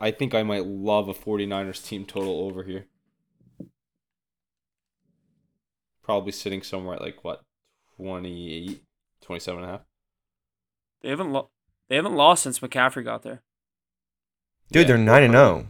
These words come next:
Speaker 3: in their last nine. They started the season three and four, now they're twelve and four.
Speaker 2: Remember that Sunday or Monday night game? It was, like, eleven to ten against the Broncos.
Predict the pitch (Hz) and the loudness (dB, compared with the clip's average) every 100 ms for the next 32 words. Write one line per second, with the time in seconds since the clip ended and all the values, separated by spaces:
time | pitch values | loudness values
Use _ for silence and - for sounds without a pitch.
0 | - - 107 107 110 110 - 113 95 95 | -16 -6 0 4 6 4 4 4 4 4
1 | 131 131 117 143 123 117 127 117 - 113 | 4 4 4 0 0 2 4 4 4 2
2 | 95 98 101 - 107 107 98 95 101 92 | 2 0 -2 0 4 4 2 -4 -4 -4
3 | 92 _ _ _ _ _ _ _ _ _ | -6 _ _ _ _ _ _ _ _ _
4 | _ _ _ _ _ _ 156 147 185 185 | _ _ _ _ _ _ -6 0 4 4
5 | - 151 156 156 143 143 147 147 143 151 | 4 2 4 4 4 2 2 0 0 0
6 | 160 143 139 123 117 120 127 131 - - | 0 0 -2 -4 -2 -2 -2 -4 -6 -4
7 | 120 123 127 123 120 117 113 110 123 127 | -2 -2 -2 -4 -6 -6 -6 -4 -4 -6